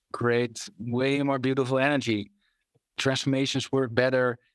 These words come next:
if we create larger plans for multiple months, multiple years. Let's do that. It's, and that did not culminate out of a vision. That culminated, that came out of taking a step back, reflecting, listening,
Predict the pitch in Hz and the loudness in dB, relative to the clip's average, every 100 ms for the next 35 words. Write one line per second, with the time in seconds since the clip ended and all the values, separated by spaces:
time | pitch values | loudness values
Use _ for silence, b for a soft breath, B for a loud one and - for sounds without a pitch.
0 | _ 135 - 120 - 127 123 123 131 131 | _ -6 -2 -2 2 2 4 4 4 2
1 | 120 - 151 139 110 - - 113 113 110 | -2 0 2 2 0 -6 0 2 4 2
2 | 110 123 - 117 117 127 120 120 123 127 | 2 0 0 2 2 0 0 -2 0 0
3 | 135 139 107 - _ - 101 107 131 135 | 2 0 -2 -6 _ -4 -4 -2 0 2
4 | 143 - - _ _ - - - - - | 2 0 -12 _ _ -4 -2 -2 -8 -12
5 | _ _ _ _ 117 120 120 120 110 123 | _ _ _ _ 0 2 2 0 0 2
6 | 120 123 - - 113 101 101 98 98 101 | 2 2 0 0 2 2 0 0 0 2
7 | 98 95 98 98 95 95 76 117 104 101 | 2 2 0 0 -2 -4 -8 -4 -2 -2
8 | - 107 104 104 101 107 101 - 110 113 | 0 0 2 0 0 0 -2 0 2 2
9 | 104 107 104 98 - - - _ _ _ | 4 4 4 0 -2 -12 -16 _ _ _
10 | _ _ _ - 110 110 117 101 - 95 | _ _ _ 0 0 2 0 0 0 0
11 | 104 101 87 - - 98 - 110 101 101 | 0 0 -2 -8 -6 -4 2 2 2 -2
12 | 98 104 107 - 98 92 95 | -2 0 0 2 0 0 -4